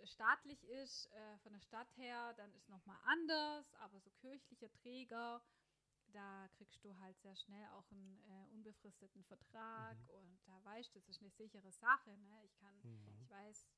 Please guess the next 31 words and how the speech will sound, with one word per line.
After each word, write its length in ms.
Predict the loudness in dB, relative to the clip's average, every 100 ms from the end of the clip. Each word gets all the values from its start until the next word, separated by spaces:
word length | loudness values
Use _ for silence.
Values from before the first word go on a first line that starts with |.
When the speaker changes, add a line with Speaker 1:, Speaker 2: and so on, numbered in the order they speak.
| _ -14
Speaker 1:
mir 160 | -12
geht's 260 | -10 -12 -10
dann 220 | -10 -10
gut, 300 | -8 -8 -10
ich 160 | -14 -16
muss 180 | -16
da 120 | -14 -14
nicht 240 | -14 -14
irgendwie 540 | -16 -16 -16 -16 -16 -18
gucken, 400 | -16 -14 -14 -14
dass 220 | -10 -12
ich, 140 | -12 -18
wenn 100 | -20
ich 140 | -14
einmal 260 | -10 -8 -10
einen 120 | -10
Fehler 280 | -8 -6 -8
gemacht 400 | -12 -18 -18 -20
hab, 140 | -16
dass 180 | -12 -6
Speaker 2:
Ja. 60 |
Speaker 1:
ich 80 | -2
dann 240 | -2 -4 -14
direkt, 420 | -20 -20 -20 -20 -20 -20 -20 -20 _ _ _ _ _
ähm, 400 | -18 -18 -20 -20
ja, 140 | -20 -20 -20 -20 _ _ _
Probleme 480 | -20 -10 -8 -8 -10
hab 180 | -16 -18
damit. 340 | -16 -16 -18 -20 -20 -20 _ -10
Ja. 160 | -8
Speaker 2:
Mhm. 200 | -8 -12